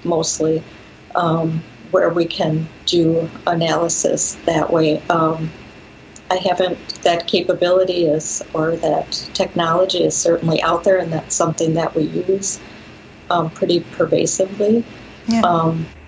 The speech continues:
Speaker 1: I haven't, um, myself, um,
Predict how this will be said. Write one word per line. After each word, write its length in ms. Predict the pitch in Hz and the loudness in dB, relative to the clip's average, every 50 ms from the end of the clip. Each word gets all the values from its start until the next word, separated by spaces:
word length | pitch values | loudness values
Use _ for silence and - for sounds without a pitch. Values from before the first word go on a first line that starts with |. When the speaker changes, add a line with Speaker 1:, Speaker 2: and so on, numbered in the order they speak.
| - - - - - - - - - - - - | -20 -20 -20 -20 -20 -18 -12 -8 -8 -8 -2 0
Speaker 1:
I 200 | - 180 175 180 196 | 0 2 2 2 2
haven't, 480 | 185 170 175 175 170 170 160 - - - | 2 2 0 0 -2 -2 -4 -4 -4 -2
um, 380 | - 165 160 165 165 160 160 165 - - - - - - - - - - - - | -2 -2 0 -2 -2 -4 -6 -10 -12 -14 -20 -20 -20 -20 -20 -20 -20 -20 -8 -2
myself, 580 | 170 180 175 170 - - 180 165 151 147 - - - - - - | 0 0 0 2 2 2 2 2 2 0 -4 -8 -16 -18 -8 -4
um, 300 | 170 170 165 160 160 | -2 0 0 0 -2